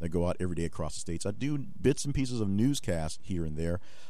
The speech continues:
uh, but what I'd like to do is sit down for a couple hours and just do a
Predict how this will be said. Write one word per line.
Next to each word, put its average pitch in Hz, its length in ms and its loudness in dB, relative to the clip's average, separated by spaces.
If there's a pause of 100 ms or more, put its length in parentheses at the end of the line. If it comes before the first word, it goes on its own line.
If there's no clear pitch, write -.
uh, 110 140 2
but 117 220 2
what 117 140 2
I'd 113 120 2
like 107 240 0
to 135 60 -4
do 123 200 0
is 98 100 -2
sit - 220 -2
down 110 300 0
for 104 240 0
a 98 40 -2
couple 95 300 -2
hours 95 320 -2
and 107 140 0
just 113 160 -4
do 120 180 -2
a 113 80 -2